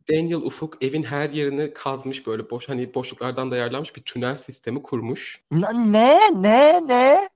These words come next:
Speaker 1: Bu tünellerde gözetleme delikleri var. Evin hani
Speaker 2: Şaka
Speaker 1: herkesin odasında her
Speaker 2: yapıyorsun.
Speaker 1: yerde. Hayır. Bir giriş o merdivenin yanındaki boşluktan,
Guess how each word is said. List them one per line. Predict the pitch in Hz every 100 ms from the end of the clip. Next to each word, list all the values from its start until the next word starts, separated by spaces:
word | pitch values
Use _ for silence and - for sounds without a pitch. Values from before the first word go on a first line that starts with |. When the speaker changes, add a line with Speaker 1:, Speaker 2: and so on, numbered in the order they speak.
| _ _ _ _ -
Speaker 1:
Bu | 151
tünellerde | - 143 139 131 131 127 156
gözetleme | 131 120 127 127 135
delikleri | 127 120 - 123
var. | 127 113 - - _
Evin | 123 123 123 -
hani | 131
Speaker 2:
Şaka | - 131
Speaker 1:
herkesin | 160 143 131
odasında | 127 131
her | 127 123 123
Speaker 2:
yapıyorsun. | 120
Speaker 1:
yerde. | 117 123 175 _ _ _
Hayır. | - 110 113 - _ 107
Bir | 143 - 170 131 -
giriş | - 135 135 -
o | 131
merdivenin | 131 127 135 139
yanındaki | 135 123 127 -
boşluktan, | 147 185 - 185 226